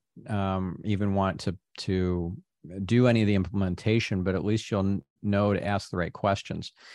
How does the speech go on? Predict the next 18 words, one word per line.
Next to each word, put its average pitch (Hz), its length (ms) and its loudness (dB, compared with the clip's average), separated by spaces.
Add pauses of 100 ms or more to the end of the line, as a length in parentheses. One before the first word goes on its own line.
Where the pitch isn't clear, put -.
(180)
And 101 100 2
you 104 80 6
asked 110 200 2
earlier 110 320 6
about, 87 320 2 (280)
is 95 140 0
S 101 220 2
E 104 80 4
O 120 100 6
gonna 113 160 2
be 92 140 0
obsolete? 87 720 -4
Are, 85 220 0
are 92 240 2
websites, 104 1080 2 (100)
uh, 92 300 0 (440)
uh, 90 480 0
necessary? 92 1000 2